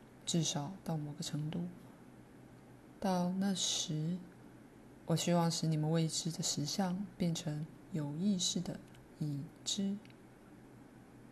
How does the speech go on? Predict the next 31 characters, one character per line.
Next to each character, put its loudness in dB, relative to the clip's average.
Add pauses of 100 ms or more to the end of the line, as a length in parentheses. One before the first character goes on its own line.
(2250)
现 2
在， 2 (1000)
那 2
是 -2
第 2
一 2
步 0
的 -2 (100)
结 -2
束 0
了。 -4 (880)
要 6
按 2
照 4
所 0
给 -6
的 -4
课 -2
来 2
组 -6
成。 -8 (1040)
除 4
了 6
序 4
要 4
放 4
在 4
前 0
面 4
之 -4
外， 0